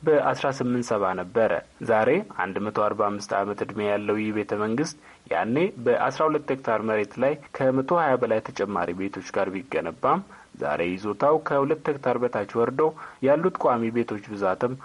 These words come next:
አራት ብቻ ሆነዋል። ዋናው የአባ ጅፋር ቤተ መንግስትም ተገቢ እድሳትና ጥበቃ ተነፍጎት በመቆየቱ አሁንም ሲደረግለት የነበረው እድሳት ተቋርጧል። ወጣት ክብሩ ተስፋዬ የአባ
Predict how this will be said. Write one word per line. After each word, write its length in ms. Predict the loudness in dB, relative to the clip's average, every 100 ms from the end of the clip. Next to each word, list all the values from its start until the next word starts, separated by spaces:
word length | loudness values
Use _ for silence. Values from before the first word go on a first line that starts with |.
| -18 -4
አራት 280 | 0 2 2
ብቻ 180 | -2 -6 0
ሆነዋል። 360 | 0 2 2 0 -6 -20 -20 -20 -6
ዋናው 340 | -4 -2 0
የአባ 340 | 2 0 0 -2
ጅፋር 280 | -2 -2 -2
ቤተ 200 | -2 -4
መንግስትም 540 | -2 -2 -4 -4 -6 -2
ተገቢ 300 | -2 0 2
እድሳትና 640 | 0 0 -2 0 0 0 0 -2
ጥበቃ 360 | -2 -2 0 -2
ተነፍጎት 480 | -2 -6 -8 -8 -6
በመቆየቱ 600 | -4 -4 -4 -2 -4 -2 -2 -2 -6 -18 -8
አሁንም 320 | -4 -2 -2 -2
ሲደረግለት 720 | -2 2 2 2 2 0 0
የነበረው 460 | -2 -2 0 2 2
እድሳት 440 | 0 -2 0 0 -4 _
ተቋርጧል። 640 | -4 2 2 2 0 -2 -4 -14 _ _ -4
ወጣት 320 | -2 2 2 0
ክብሩ 200 | -2 0
ተስፋዬ 440 | 0 0 -2 0 0 -2 0
የአባ 240 | 0 4